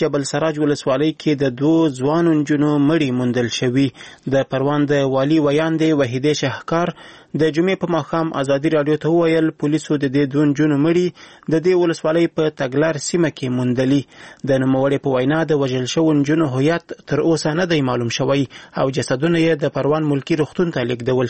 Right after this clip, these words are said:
شوي. په پروان کې د دوو نجونو جسدونه په داسې حال کې پیدا کیږي چې په سیمه کې د ازادي راډیو خبریال وایي، دغه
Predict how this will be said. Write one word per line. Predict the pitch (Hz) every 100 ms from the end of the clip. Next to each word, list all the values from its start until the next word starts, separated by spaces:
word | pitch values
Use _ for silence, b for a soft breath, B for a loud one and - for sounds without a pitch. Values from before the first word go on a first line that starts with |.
| -
شوي. | 135 147 139 B B -
په | 143
پروان | 139 135 151 165 156
کې | 147
د | 147
دوو | 151 156
نجونو | 147 156 151
جسدونه | 135 - 135 175 175 170 B B B
په | 180
داسې | 175 190 -
حال | 180
کې | 170 - 175
پیدا | 165
کیږي | 160 - 160 160 -
چې | 160
په | 156
سیمه | - 160 151
کې | 160 135
د | 143
ازادي | 131 135 147
راډیو | 151 143 151 147
خبریال | 139 131 139 175
وایي، | 170 170 170 170 B B B -
دغه | 165 175